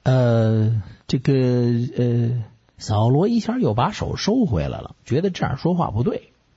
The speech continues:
自己大老远半夜三更的来这儿，毕竟是求别人来了，哪儿能还指手画脚啊？这要不灵的话，那就全完了。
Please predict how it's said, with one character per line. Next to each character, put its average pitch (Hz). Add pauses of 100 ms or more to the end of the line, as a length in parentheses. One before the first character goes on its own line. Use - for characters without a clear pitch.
自 160
己 92
大 113
老 120
远 80
半 123
夜 85
三 139
更 156
的 101
来 92
这 143
儿， 98
毕 123
竟 107
是 78
求 139
别 107
人 165
来 60
了， 57 (160)
哪 92
儿 85
能 151
还 160
指 120
手 71
画 78
脚 71
啊？ 62
这 -
要 120
不 123
灵 90
的 127
话， 95
那 107
就 101
全 92
完 69
了。 80